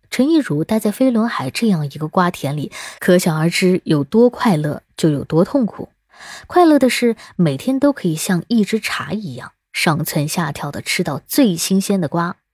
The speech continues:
痛苦的是呢，这些瓜一个都不能正面告诉别人，于是只能暗戳戳地以玩笑的话说出。但是这样做的结果啊，就是没一个人相信。只能说陈亦儒的情商真的很高，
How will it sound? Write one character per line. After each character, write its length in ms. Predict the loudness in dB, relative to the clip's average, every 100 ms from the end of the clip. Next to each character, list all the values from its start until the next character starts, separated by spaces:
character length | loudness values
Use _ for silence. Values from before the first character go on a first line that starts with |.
| _ -20 -20 -20 _
痛 200 | 2 2
苦 160 | 4
的 80 | 4
是 220 | 2 2
呢， 240 | 2 2 0 -6 _
这 120 | 0
些 160 | 4 4
瓜 220 | 4 2 2
一 220 | 2 2
个 100 | 4
都 160 | 4 4
不 120 | 4
能 180 | 2 2
正 180 | 4 4
面 160 | 2
告 160 | 0 -2
诉 140 | -4
别 160 | -6 -8
人， 200 | -10 -14 _ -20 -8
于 180 | 2 4
是 340 | 4 4 2 2
只 160 | -2 0
能 240 | 0 -2 -2
暗 200 | -2 0
戳 160 | -2
戳 180 | -2 -2
地 160 | -2 -6 _ -2
以 120 | -2
玩 280 | 0 -4 0
笑 180 | 2
的 80 | 2
话 180 | 0 -6
说 220 | -4 -6
出。 240 | -4 -6 -6 _ _ -20 -20 -20 -2
但 100 | 2
是 140 | 2
这 100 | 4
样 160 | 4 4
做 140 | 2
的 80 | 0
结 220 | 0 -4
果 200 | -6 -8
啊， 200 | -10 -14 _
就 100 | -4
是 280 | -2 -2 -6 _
没 200 | -6 -2
一 200 | 0 0
个 120 | 2 2
人 180 | 0
相 180 | -4 -8
信。 200 | -10 -12 _ _ _ _ _ _ -20 -2
只 100 | 2
能 140 | 4 4
说 240 | 4 4
陈 180 | 4 4
亦 60 |
儒 160 | 4 2
的 100 | 0
情 340 | -4 -2 0
商 240 | 2 2 2
真 200 | 2 0
的 40 |
很 280 | 0 -4 -6
高， 320 | -4 -4 -4